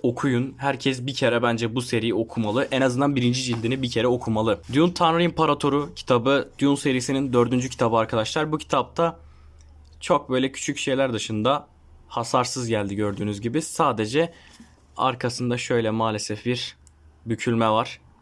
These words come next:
Bu kargadan oluşacak değil galiba. Hani paketlenirken olmuş olabilir. Ama sıkıntı değil. Şu kadarcık hasar için geri iade etmeyi düşünmüyorum. Burada yine,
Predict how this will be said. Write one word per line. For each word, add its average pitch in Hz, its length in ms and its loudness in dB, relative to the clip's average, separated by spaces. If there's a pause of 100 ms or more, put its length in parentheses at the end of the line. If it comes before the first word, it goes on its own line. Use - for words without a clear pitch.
(260)
Bu 151 120 -4
kargadan 170 420 4
oluşacak 165 560 0
değil 147 220 2
galiba. 110 360 2
Hani 123 160 -2
paketlenirken 131 720 -2
olmuş 107 360 -2
olabilir. 110 500 -2
Ama 165 300 2
sıkıntı 151 480 -4
değil. 131 320 0
Şu - 160 -10
kadarcık 120 420 0
hasar 123 260 0
için 123 220 -4
geri 113 140 0
iade 117 260 2
etmeyi 117 320 -2
düşünmüyorum. 127 680 0
Burada 127 260 0
yine, 127 340 0